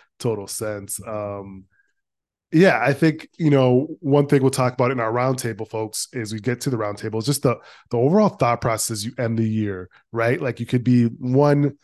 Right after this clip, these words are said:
tired, um, exhausted, hit your goals, did not hit your goals. Um, but the, as we end the year, we're almost there. What are you planning to do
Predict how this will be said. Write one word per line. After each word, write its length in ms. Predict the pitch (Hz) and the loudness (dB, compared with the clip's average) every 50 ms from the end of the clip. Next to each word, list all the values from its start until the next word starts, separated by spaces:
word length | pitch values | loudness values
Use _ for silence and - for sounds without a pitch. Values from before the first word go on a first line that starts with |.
| _ _ _ _ _ | _ _ _ _ _
tired, 640 | - - 131 127 127 127 127 127 127 120 117 - - _ _ _ _ _ - - - - | -4 -2 0 2 2 4 4 2 2 0 -2 -8 -12 _ _ _ _ _ -20 -14 -8 -4
um, 580 | 120 113 110 110 107 107 107 104 104 101 101 - _ _ _ _ _ _ _ | -2 -2 -2 -2 -2 -2 -4 -6 -8 -10 -14 -16 _ _ _ _ _ _ _
exhausted, 880 | - 127 113 107 127 123 120 120 110 - - - 127 120 120 120 120 - - _ _ _ _ _ _ | -8 -6 -2 0 2 2 2 2 0 -2 0 2 4 4 4 2 0 -4 -12 _ _ _ _ _ _
hit 260 | - 123 139 131 - | -4 -2 -2 0 2
your 80 | 147 135 | 0 2
goals, 260 | 120 127 123 123 117 | 4 4 4 2 2
did 100 | 107 110 | 0 -2
not 220 | 113 120 117 147 117 | -2 -2 -2 -2 -4
hit 160 | 110 113 - | -6 -4 -4
your 80 | 120 | -2
goals. 460 | 117 127 120 113 110 110 110 104 - - _ _ _ _ _ - | 0 2 2 2 2 0 -2 -4 -8 -10 _ _ _ _ _ -4
Um, 320 | 135 117 113 110 107 107 | -2 0 0 0 -2 -4
but 180 | 101 - 123 - _ | -6 -8 -8 -8 _
the, 120 | 120 127 - - | -10 -10 -6 -2
as 220 | 160 151 151 139 | 0 0 0 0
we 100 | 156 165 | 0 0
end 220 | 160 143 139 135 127 | 2 2 2 2 2
the 40 | |
year, 220 | 120 117 123 120 113 | 2 2 0 0 0
we're 100 | 110 120 | -2 -4
almost 460 | - 120 120 127 135 131 123 - - | -2 -2 0 2 2 0 0 -2 -4
there. 380 | - 113 107 107 107 104 104 - - _ _ _ | -4 -4 -2 -2 -2 -4 -6 -8 -16 _ _ _
What 200 | - 123 131 - | -2 -2 0 2
are 100 | - 143 | 2 2
you 120 | 131 131 127 | 2 0 0
planning 280 | - - 131 123 123 | 0 0 0 0 0
to 100 | 120 - | -2 -4
do 360 | 113 98 117 120 117 117 113 | -6 -4 -2 0 0 0 -2